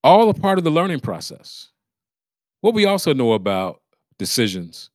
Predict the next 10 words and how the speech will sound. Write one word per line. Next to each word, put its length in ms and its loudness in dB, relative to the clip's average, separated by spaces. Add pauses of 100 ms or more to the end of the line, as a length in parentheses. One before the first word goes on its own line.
(140)
in 100 -8
this 120 -4
whole 240 2
nominating 440 -4
process 680 -12 (920)
is, 520 4 (1200)
look, 300 0 (2250)
don't 200 4
be 100 4
scared. 500 -2